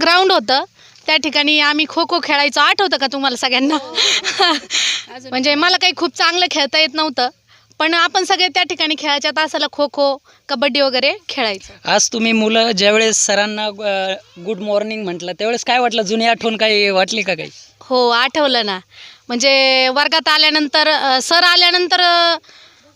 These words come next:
Speaker 1: अ, जो रिस्पेक्ट आपण उभा राहतो सगळे, तर, अ, तो, तोच आदर पुन्हा मनामध्ये निर्माण झाला.
Speaker 2: तुम्हाला काय वाटतंय?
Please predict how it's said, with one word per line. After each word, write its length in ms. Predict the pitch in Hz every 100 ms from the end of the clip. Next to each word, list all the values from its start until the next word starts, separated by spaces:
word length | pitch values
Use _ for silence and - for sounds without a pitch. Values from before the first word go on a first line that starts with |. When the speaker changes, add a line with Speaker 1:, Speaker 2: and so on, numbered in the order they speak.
| _ _ -
Speaker 1:
अ, 240 | 262 254
जो 400 | 247 311 302 285
रिस्पेक्ट 520 | 294 403 - 415 294
आपण 300 | - 285 330
उभा 280 | 311 349 370
राहतो 300 | 370 339 285
सगळे, 360 | 277 285 247 214 - - - -
तर, 100 | 277
अ, 200 | 277 285
तो, 440 | 277 _ - 392
तोच 340 | 381 - 453 415
आदर 380 | 381 359 359 240 - - -
पुन्हा 280 | 330 330 320
मनामध्ये 500 | 311 302 302 277 349 -
निर्माण 340 | 311 269 233 226
झाला. 140 | 226
Speaker 2:
तुम्हाला 220 | 208 233
काय 140 | 226 214
वाटतंय? 280 | 160 131